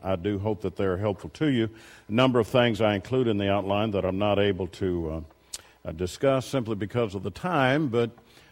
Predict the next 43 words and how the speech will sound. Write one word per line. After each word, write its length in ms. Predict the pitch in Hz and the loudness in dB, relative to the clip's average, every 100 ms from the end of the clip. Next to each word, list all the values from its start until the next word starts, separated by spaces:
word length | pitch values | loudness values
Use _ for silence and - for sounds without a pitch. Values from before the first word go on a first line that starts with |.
| _ | _
I 200 | 110 117 | 0 2
do 180 | 113 127 | 4 0
try 300 | - 127 117 | 2 2 4
my 160 | 107 | 2
best 380 | 92 113 107 - | 4 4 2 0
to 140 | 107 95 | -4 -2
follow 340 | 120 120 107 | 2 2 2
the 140 | 98 | 2
outlines 440 | 90 82 87 92 80 | 2 0 0 -2 -2
best 280 | 98 92 85 | -4 -2 -4
I 60 | |
can. 480 | 78 - 131 95 85 | -6 -4 0 0 0
I 80 | 90 | -2
see 300 | - 135 127 | -2 0 0
a 40 | |
mistake 460 | 107 92 - 143 120 | 0 -4 0 0 0
here. 340 | 117 107 113 - - - - _ | 0 0 0 -6 -20 -20 -20 _
The 80 | 95 | -6
second 480 | 92 143 139 123 101 | 2 4 4 2 4
death, 320 | 127 127 117 | 6 6 4
parentheses 580 | 117 117 117 - 117 101 | -2 0 -2 -2 -2 0
nineteen. 520 | 113 113 104 117 92 | 0 -2 -2 -4 -2
I 120 | 95 | -2
do 100 | 104 | -2
not 280 | 101 110 117 | -2 -2 -2
know 100 | 120 | -4
what 240 | 107 110 95 | -2 -4 -2
that 220 | 104 98 | -4 -4
means. 400 | 101 87 76 - - - - _ | -6 -8 -12 -18 -20 -20 -20 _
Um, 480 | 104 104 104 98 95 73 - | 0 4 4 2 -2 -10 -8
the 120 | 87 | -8
parentheses 540 | - 120 117 - 107 92 | -4 -2 -2 -2 -4 -2
nineteen 540 | 110 110 - 117 101 | -2 -2 -2 -2 -2
does 160 | 90 90 | -4 -2
not 240 | 98 90 | -4 -2
belong. 460 | 98 101 92 76 69 | 0 0 0 -4 -8
So 240 | - 98 | -4 -4
if 140 | 90 | -4
you're 280 | 110 110 101 85 | -2 0 0 -2
looking 400 | 92 110 104 107 | -4 -4 -2 -2
at 160 | 95 87 | -4 -6
the 80 | 85 | -6
title, 480 | 113 117 95 104 | 0 2 2 0